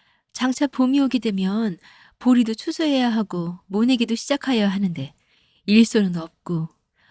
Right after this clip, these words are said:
어찌 안악들의 힘만으로 무사히 농사를 지을 수 있을지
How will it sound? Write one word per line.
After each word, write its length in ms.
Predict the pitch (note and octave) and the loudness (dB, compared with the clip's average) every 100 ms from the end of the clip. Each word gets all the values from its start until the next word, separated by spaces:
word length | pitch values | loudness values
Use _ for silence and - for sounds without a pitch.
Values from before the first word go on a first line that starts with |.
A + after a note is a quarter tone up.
| - | -4
어찌 260 | A#3 - | -2 0
안악들의 440 | B3+ G#3+ C4 - C4 | 0 2 0 -2 -2
힘만으로 480 | D4 D4+ D4 B3+ G#3+ | -2 -2 -2 -2 -2
무사히 420 | F#3+ G#3+ A#3 G#3+ | -4 -2 0 0
농사를 460 | F3+ G#3+ A#3+ B3+ A#3 | 0 0 2 0 0
지을 260 | - A3+ | 0 -2
수 180 | A#3 - | -2 -2
있을지 840 | G3 - A#3+ A3+ - F#3 F3+ G3 | -2 -2 -4 -4 -6 -6 -4 -4